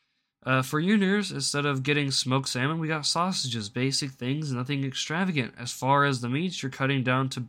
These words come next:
to the basics, not as extravagant as far as snacks. He eats more oatmeals, more cereals,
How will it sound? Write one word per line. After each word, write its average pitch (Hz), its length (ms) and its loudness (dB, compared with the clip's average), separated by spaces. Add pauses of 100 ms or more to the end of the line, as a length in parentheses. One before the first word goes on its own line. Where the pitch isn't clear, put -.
(260)
to 135 140 -2
the 127 100 0
basics, 165 540 -4
not 127 180 -2
as 127 80 -4
extravagant 127 720 -4 (920)
as 117 260 -2
far 113 340 -2
as 113 280 -2
snacks. - 600 -4 (1200)
He 135 180 2
eats 139 160 -4
more 139 220 0
oatmeals, 151 580 -2
more 123 220 -2
cereals, 151 760 -2